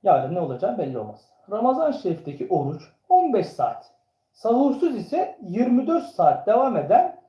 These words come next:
bir müddet, müddeti açlığa sabır ve tahammül ve bir riyazettir ve bir idmandır. Yani on beş saat bir açlık, sahursuz olursa dediğimiz gibi yirmi dört saatlik bir açlık süresi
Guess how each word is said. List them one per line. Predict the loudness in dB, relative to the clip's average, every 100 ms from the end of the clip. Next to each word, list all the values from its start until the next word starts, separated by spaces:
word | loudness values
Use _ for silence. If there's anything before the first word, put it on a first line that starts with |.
| _ _
bir | -8 -6
müddet, | -4 -6 -6 _ _ _ _ _ -4 -4 -6 -4
müddeti | -2 0 -2 0 4
açlığa | 4 4 2 2
sabır | 2 0 0 2 -2 -4 -12 -12
ve | -6
tahammül | 0 4 4 4 0 -2 -6 -6
ve | -4
bir | -4 -2
riyazettir | 0 2 0 -6 -6 -6 -6 -8 _
ve | -10 -4
bir | -4 -4
idmandır. | -8 -6 2 2 2 -6 -16 _ _ _ _ -6
Yani | -4 -4 -12 -12 -4
on | -2 -2
beş | -4
saat | -6 -8 -6
bir | -6
açlık, | -6 -10 -18 _ _
sahursuz | 0 0 0 -2
olursa | -2 -2 -4
dediğimiz | -4 -4 -6 -10
gibi | -12 -4
yirmi | -4 -2
dört | -4 -2
saatlik | -4 -4 -10
bir | -8 -2
açlık | -2 -4 -14
süresi | -8 -6 -6 -4 -6 -6 -8